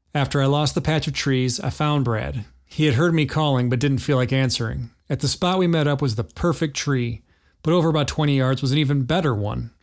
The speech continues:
By perfect, I mean the ratio of branches to bare spots was nearly fifty-fifty. It didn't take long for the hatchet to bring the tree's life in the wild to an end.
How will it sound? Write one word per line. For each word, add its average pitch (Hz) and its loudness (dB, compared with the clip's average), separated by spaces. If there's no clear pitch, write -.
By 143 0
perfect, 147 0
I 135 4
mean 131 4
the 120 2
ratio 135 2
of 110 0
branches 127 0
to 123 -2
bare 123 2
spots 117 -2
was 123 0
nearly 131 2
fifty-fifty. 120 -2
It 143 0
didn't 170 4
take 175 0
long 139 2
for 139 -2
the 139 2
hatchet 127 2
to 131 -2
bring 139 2
the 131 2
tree's 131 0
life 131 2
in 135 0
the 127 2
wild 120 0
to 123 0
an 120 0
end. 120 -2